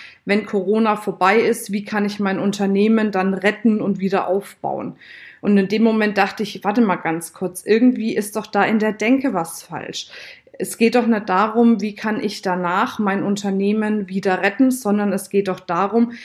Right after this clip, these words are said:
wie kann ich, ähm, ohne großen Schaden da rauskommen? Und natürlich ist mir bewusst, dass das nicht für jede Branche etwas ist, ne? Also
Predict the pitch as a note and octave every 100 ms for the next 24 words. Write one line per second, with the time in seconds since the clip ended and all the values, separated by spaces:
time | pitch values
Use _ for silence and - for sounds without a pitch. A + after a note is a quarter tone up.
0 | - - _ - G#3+ B3 B3+ G#3+ G#3 -
1 | A3+ A3 - - G3 G3 G3 G3+ G3+ A3+
2 | A#3 A#3 A#3 G#3 G3+ G3+ F#3+ - A3+ B3
3 | C4+ C4 B3 F3 G3 C4+ D4+ - - F3+
4 | D3 - - - - - G#3+ G#3+ G#3+ -
5 | C4+ C4+ G#3 - A3+ G3+ F#3 G#3+ C4+ -
6 | F#3+ - C#4+ G3+ - A3+ A3+ - G#3 G#3
7 | A3+ A#3 A#3+ - G#3+ B3 B3 B3 - F3
8 | - E3+ - - D3 - - G3+ C#4+ F4+
9 | G3 G3